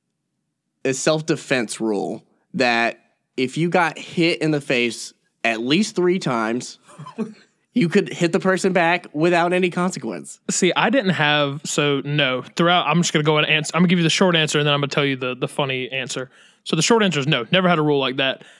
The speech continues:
Speaker 2: um, through any of my school. But I did have a rule enforced by my parents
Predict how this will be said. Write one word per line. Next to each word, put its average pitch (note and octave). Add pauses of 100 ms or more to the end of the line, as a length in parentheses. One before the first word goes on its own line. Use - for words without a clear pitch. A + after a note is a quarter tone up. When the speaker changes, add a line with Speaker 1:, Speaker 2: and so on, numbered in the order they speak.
(260)
Speaker 2:
um, C3+
through C#3+
any D#3
of C#3
my C3+
school. C3 (360)
But D#3
I E3+
did F#3+
have F3+
a D#3+
rule E3+
enforced D#3+
by C#3
my C3
parents -